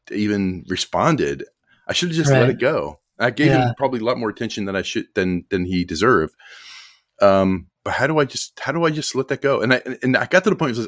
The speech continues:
Speaker 1: I'm not reading, I'm not even gonna read, uh,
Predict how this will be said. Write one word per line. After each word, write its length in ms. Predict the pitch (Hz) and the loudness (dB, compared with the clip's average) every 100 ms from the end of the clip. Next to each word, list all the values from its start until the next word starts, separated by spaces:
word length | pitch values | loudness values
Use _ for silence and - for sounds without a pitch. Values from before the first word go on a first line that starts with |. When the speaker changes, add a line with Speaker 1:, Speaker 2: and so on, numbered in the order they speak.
| - | 0
Speaker 1:
I'm 180 | 190 | 4
not 160 | 208 175 | 4 4
reading, 600 | 120 131 147 110 90 82 - | 2 2 2 2 0 -4 -6
I'm 100 | 139 | 0
not 120 | 185 | 2
even 180 | 175 147 | 4 4
gonna 180 | 117 104 | 4 2
read, 540 | 90 101 98 92 92 - - _ _ - | 2 2 2 2 0 -6 -20 _ _ -6
uh, 140 | 95 | -6